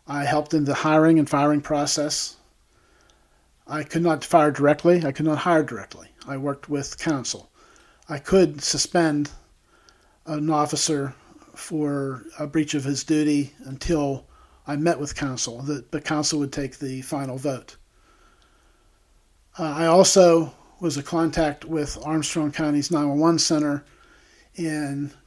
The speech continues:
preparing readiness, uh, in case of a time of tumultuous, uh, activities within the borough. Uh, I also, uh, on one occasion, took action in modifying the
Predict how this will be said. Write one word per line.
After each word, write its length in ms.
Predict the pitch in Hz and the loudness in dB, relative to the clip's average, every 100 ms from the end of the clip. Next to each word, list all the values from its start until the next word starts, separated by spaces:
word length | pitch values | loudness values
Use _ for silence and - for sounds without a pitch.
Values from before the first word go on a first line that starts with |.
| _ | _
preparing 640 | 170 147 175 165 160 151 143 | -10 -6 -2 2 2 2 2
readiness, 680 | 160 156 156 160 - - - - _ _ _ 262 | 4 4 2 2 0 -4 -8 -20 _ _ _ -16
uh, 360 | 139 135 131 127 120 104 107 | -12 -10 -10 -12 -16 -20 -14
in 80 | 151 | -12
case 280 | 139 156 143 | -6 -4 -2
of 280 | 147 143 120 _ - - _ - | -4 -6 -12 _ -20 -20 _ -16
a 100 | 143 | -14
time 320 | - 156 156 | -4 -2 0
of 340 | 139 131 - - 143 | -2 -6 -14 -20 -20
tumultuous, 720 | - 165 147 151 - 147 - - - | -10 -4 -2 -2 -2 -2 -4 -6 -14
uh, 360 | 143 123 110 117 _ _ - | -12 -12 -14 -20 _ _ -14
activities 680 | 139 - 175 160 165 160 - | -12 -4 0 4 4 4 2
within 320 | 147 175 156 | -4 -2 -2
the 80 | 147 | -2
borough. 500 | 156 156 156 156 156 _ - - _ _ _ _ _ _ - | -2 0 2 0 -4 _ -20 -20 _ _ _ _ _ _ -10
Uh, 40 | |
I 600 | 143 131 123 151 151 147 - - | -8 -8 -10 -8 -6 -8 -10 -12
also, 560 | 143 165 - 180 160 131 - - _ _ _ _ _ _ _ - - 320 | -2 0 4 6 6 2 -8 -20 _ _ _ _ _ _ _ -20 -18 -12
uh, 40 | 165 | -8
on 500 | 143 139 147 160 156 | -8 -10 -8 -4 -2
one 180 | 151 | -2
occasion, 540 | 147 139 160 151 156 147 | -2 -2 0 2 2 -2
took 180 | 160 160 | -2 0
action 460 | 156 151 170 151 | 0 0 0 0
in 220 | 139 147 143 | -2 -4 0
modifying 640 | 151 156 147 160 151 143 | 2 2 0 -2 0 -2
the 340 | 131 139 135 | -4 -6 -6